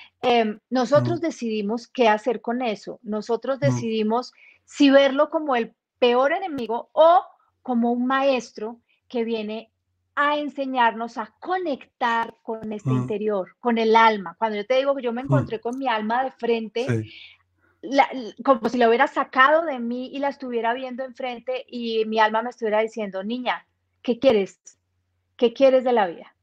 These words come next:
Speaker 1: ¿Qué quieres ser?
Speaker 2: Mm.
Speaker 1: ¿Aquí quieres acabar? Si quieres acabar, aquí acabamos. Terminamos
Speaker 2: Mm.
Speaker 1: aquí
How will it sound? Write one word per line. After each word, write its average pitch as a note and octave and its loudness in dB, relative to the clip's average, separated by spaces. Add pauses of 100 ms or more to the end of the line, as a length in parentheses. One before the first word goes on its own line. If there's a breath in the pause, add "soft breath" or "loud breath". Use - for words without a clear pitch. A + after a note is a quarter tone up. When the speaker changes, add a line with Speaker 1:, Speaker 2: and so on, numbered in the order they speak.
Speaker 1:
¿Qué C4 -2
quieres B3+ -2
ser? E3 -2
Speaker 2:
Mm. C3 2
Speaker 1:
¿Aquí - -8
quieres D4 -4
acabar? B3 2 (360 loud breath)
Si A#3 -8
quieres B3+ 0
acabar, C#4 2
aquí C#4 -8
acabamos. G3+ -8 (180)
Terminamos A3 -4
Speaker 2:
Mm. B3+ -6
Speaker 1:
aquí F4+ -10